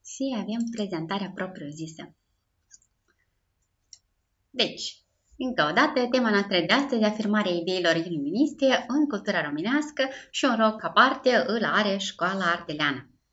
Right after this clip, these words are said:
<clears throat> Reperele temei noastre de astăzi sunt: unu, caracteristica generală a iluminismului românesc, doi, școala ardeleană, trei, învățământul, patru, literatura și cinci, arta.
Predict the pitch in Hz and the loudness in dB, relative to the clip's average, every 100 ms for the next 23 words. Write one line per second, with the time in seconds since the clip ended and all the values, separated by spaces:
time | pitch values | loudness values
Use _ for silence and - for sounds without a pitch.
0 | _ - - 247 214 - - - - - | _ -4 2 4 4 2 -6 -12 -14 -2
1 | 311 302 349 311 302 285 254 247 247 220 | 0 4 6 6 6 6 6 2 0 4
2 | 233 233 220 - 220 156 - - 285 214 | 4 4 0 -2 0 -2 -4 0 2 4
3 | - - 208 214 226 220 220 - 160 165 | 0 0 0 0 0 0 -2 -4 -2 0
4 | 190 339 302 160 151 185 247 262 277 285 | 4 8 10 8 6 2 2 2 4 6
5 | 285 294 294 294 285 294 302 302 - - | 6 6 2 2 2 2 2 -2 -8 -18
6 | _ 233 247 190 - - 226 180 170 160 | _ 0 4 4 2 0 2 2 0 -2
7 | 160 220 277 240 233 - 240 208 165 156 | 0 4 4 4 -2 -4 -2 0 0 -4
8 | - 226 302 285 240 220 - 220 - 160 | -4 0 4 4 2 0 4 4 2 -8
9 | 170 196 208 262 262 226 - - 196 190 | -4 -2 0 0 2 0 -2 -2 -2 -2
10 | - - 160 147 - - | -6 0 0 0 -6 -16